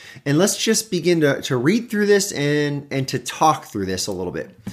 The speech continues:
And so the text begins, and you see that it says, "And from there he, Jesus, arose, and he went away to the region of Tyre and Sidon.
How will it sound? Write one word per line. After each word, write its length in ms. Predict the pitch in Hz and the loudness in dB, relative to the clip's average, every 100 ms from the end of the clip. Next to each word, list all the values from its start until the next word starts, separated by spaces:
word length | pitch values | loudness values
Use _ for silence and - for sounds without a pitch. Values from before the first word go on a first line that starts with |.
| - - - | -16 -20 -6
And 140 | 147 | -2
so 340 | 139 185 147 147 | 2 4 4 2
the 320 | 143 139 139 | 2 2 2
text 400 | 135 202 - - | 2 0 0 -4
begins, 540 | 214 156 123 131 - - _ _ - - - | -4 -2 -2 -4 -8 -14 _ _ -20 -20 -14
and 80 | 123 | -6
you 60 | 139 | 0
see 280 | - 160 156 | 2 4 4
that 180 | 151 | 4
it 40 | 139 | 2
says, 420 | 151 139 131 - _ - - _ | 0 2 0 -8 _ -20 -20 _
"And 160 | 135 139 | -4 -2
from 220 | 156 147 | -2 0
there 220 | 185 180 | 2 2
he, 460 | 147 220 147 131 135 | 0 -2 0 -2 -6
Jesus, 760 | 123 170 160 101 110 - - _ _ _ _ _ _ _ | -4 0 0 0 -2 -4 -6 _ _ _ _ _ _ _
arose, 680 | - 147 214 113 90 98 - - _ - - | -2 2 4 4 0 -4 -10 -14 _ -20 -6
and 140 | 147 | 2
he 120 | 156 | 4
went 260 | 151 139 180 | 4 4 4
away 240 | 226 190 | 6 4
to 140 | 185 185 | 4 0
the 120 | 151 | 2
region 260 | 143 143 165 | 2 0 -2
of 80 | |
Tyre 360 | 156 143 107 110 | -2 0 0 0
and 140 | 117 | -4
Sidon. 580 | 117 110 113 101 73 67 | -4 0 0 -2 -6 -12